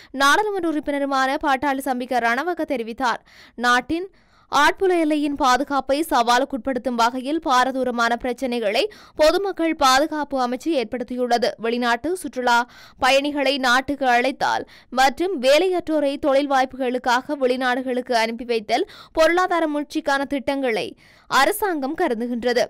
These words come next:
வெளிநாட்டு சுற்றுலா பயணிகளின் வருகை மற்றும் தொழில் வாய்ப்புகளுக்காக வெளிநாடுகளுக்கு செல்வோர் அதிகரிப்பு ஆகிய காரணங்களினால் வெளிநாட்டு கையிருப்பு அதிகரித்துள்ளது.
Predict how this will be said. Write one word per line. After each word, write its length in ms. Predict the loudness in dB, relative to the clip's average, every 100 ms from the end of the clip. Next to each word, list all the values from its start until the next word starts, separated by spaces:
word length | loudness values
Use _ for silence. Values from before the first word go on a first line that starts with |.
| -6 -20 _
வெளிநாட்டு 500 | 0 2 2 0 -2 -4
சுற்றுலா 360 | -4 -2 0
பயணிகளின் 480 | 0 0 -2 -2 -2
வருகை 320 | 0 0 0 -2
மற்றும் 320 | -2 -4 0
தொழில் 280 | 2 2 2
வாய்ப்புகளுக்காக 760 | 0 0 -6 -4 0 0 0
வெளிநாடுகளுக்கு 680 | -2 -2 0 -2 -2 -4 -6
செல்வோர் 400 | -4 -4 0 0
அதிகரிப்பு 440 | 0 0 -4 -2 2
ஆகிய 300 | 2 0 -4 -2
காரணங்களினால் 960 | 0 0 0 -4 -4 -4 -2 0 0 -4 -20 -2
வெளிநாட்டு 460 | 2 2 2 0 0
கையிருப்பு 480 | 0 0 -2 0 2
அதிகரித்துள்ளது. 760 | 2 2 -4 -6 -4 -2 0